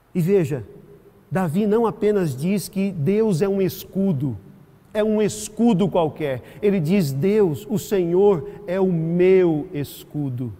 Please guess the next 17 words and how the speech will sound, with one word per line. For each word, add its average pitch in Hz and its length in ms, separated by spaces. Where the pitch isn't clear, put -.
Ah, 151 420
meu 147 320
irmão, 147 420
minha 143 240
irmã, 135 400
meu 143 280
amigo, 151 480
minha 151 240
amiga, 139 340
como 175 260
eu 180 60
desejo 143 720
do 131 120
fundo 190 420
do 156 100
meu 156 220
coração 151 560